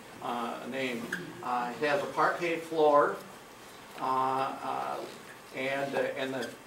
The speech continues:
the, uh, wood finishes are, uh, intended to resemble an English library, uh, using imported English oak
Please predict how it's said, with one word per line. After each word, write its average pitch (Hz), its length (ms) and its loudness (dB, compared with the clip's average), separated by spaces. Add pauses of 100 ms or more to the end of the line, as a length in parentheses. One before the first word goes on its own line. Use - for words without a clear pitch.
(120)
the, 123 220 -2
uh, 117 100 2
wood 175 400 4 (100)
finishes 185 800 0 (300)
are, 139 380 2
uh, - 300 -2 (520)
intended 180 560 -2
to 143 220 0 (100)
resemble 147 580 4
an 139 120 0
English 156 400 2
library, 123 640 4 (680)
uh, 127 260 4
using 151 380 6
imported 170 580 8
English 151 480 0
oak 147 260 6